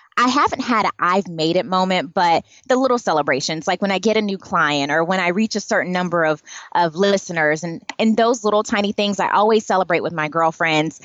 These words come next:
or my family. I may take small vacations and things like that, but then I always get right back to work because there is no "I've made it" to me. I think that there's always more to do, and there's always, uh,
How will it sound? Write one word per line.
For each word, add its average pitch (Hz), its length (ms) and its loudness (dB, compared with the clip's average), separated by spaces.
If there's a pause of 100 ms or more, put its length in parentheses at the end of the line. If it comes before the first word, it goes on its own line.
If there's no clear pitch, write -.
(120)
or - 80 -2
my 175 200 -2
family. 165 600 -2
I 151 140 0
may 190 160 0
take 208 220 -2
small 175 320 0
vacations 165 680 0
and 160 140 -2
things 180 200 -2
like 160 180 -2
that, 160 200 0
but - 80 -14
then 202 140 0
I 180 160 -2
always 220 340 2
get 175 180 -2
right 180 340 -2
back 156 240 -2
to 180 120 -12
work 151 380 -2
because 156 360 -2 (600)
there 208 160 4
is 220 180 2
no 190 500 2
"I've 170 260 0
made 165 340 0
it" - 220 0
to 196 160 -4
me. 156 260 -2
I 151 100 0
think 202 200 -4
that 160 100 -2
there's 160 320 0
always 165 680 2 (320)
more 180 280 2
to - 160 -8
do, 170 240 0
and 156 80 2
there's 156 240 -2
always, 160 560 0 (220)
uh, 143 260 2